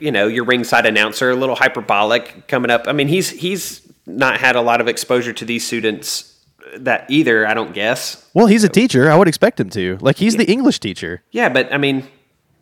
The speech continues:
Speaker 1: he's the
Speaker 2: But I guess
Speaker 1: English
Speaker 2: maybe he
Speaker 1: teacher.
Speaker 2: doesn't know his pow-, their powers. Yeah, that's
Speaker 1: Yeah.
Speaker 2: fair.
Speaker 1: So,
Speaker 2: But we
Speaker 1: anyway,
Speaker 2: do get to, we do get to see a pretty awesome showdown, uh, and Kaminari kinda falls in love with, uh, we know her name is Shiozaki, right?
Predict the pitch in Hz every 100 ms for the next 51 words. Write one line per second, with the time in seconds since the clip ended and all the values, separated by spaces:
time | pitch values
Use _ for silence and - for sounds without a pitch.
0 | - - 131 196 233 277 269 247 226 208
1 | 170 165 160 151 131 - 127 107 117 104
2 | 107 98 95 104 104 104 131 95 87 92
3 | _ _ _ - - - - _ - _
4 | _ _ - 170 226 214 202 285 285 220
5 | 175 151 - - 170 165 247 285 175 196
6 | 170 180 180 127 160 147 139 180 175 135
7 | 120 117 117 127 120 139 127 196 247 175
8 | 269 214 135 - - 226 - 214 175 135
9 | 127 277 220 147 131 123 120 220 254 220
10 | 196 196 147 - 214 160 135 117 98 71
11 | 104 127 151